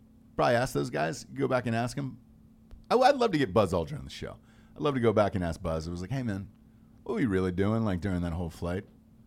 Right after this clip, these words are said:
I bet you he was being like, "Man, pissing and shitting myself. We couldn't get up. Sucked into the seat.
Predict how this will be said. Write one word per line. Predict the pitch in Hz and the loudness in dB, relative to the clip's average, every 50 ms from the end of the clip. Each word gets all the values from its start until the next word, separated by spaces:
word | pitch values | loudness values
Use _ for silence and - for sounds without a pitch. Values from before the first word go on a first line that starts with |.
| - _ - | -20 _ -12
I | - | -8
bet | - 139 127 98 | -6 -6 -6 -4
you | 101 | -2
he | 92 | -2
was | 90 80 | -2 -2
being | 90 90 87 | -2 -2 -2
like, | 82 80 | -4 -4
"Man, | 78 90 98 95 85 78 - - - - - - - - - - - - | -4 -4 -4 -4 -6 -8 -12 -18 -20 -20 -20 -20 -20 -20 -20 -20 -4 -2
pissing | 107 104 - 113 | -2 0 0 -2
and | 92 85 | -4 -6
shitting | - - 101 98 - | -4 -4 -4 -4 -4
myself. | 104 101 - 110 104 110 - - | -4 -4 -2 -2 -2 -2 -2 -6
We | 80 | -6
couldn't | - 95 90 87 | -6 -4 -4 -2
get | 85 82 85 | -2 0 0
up. | 90 196 - - - - - - | 0 -2 -4 -8 -18 -20 -18 -12
Sucked | - - - 98 90 - - | -10 -4 -4 -4 -4 -4 -6
into | - 90 82 76 | -6 -6 -6 -6
the | 71 | -8
seat. | - - - 90 87 90 | -10 -6 -4 -4 -4 -4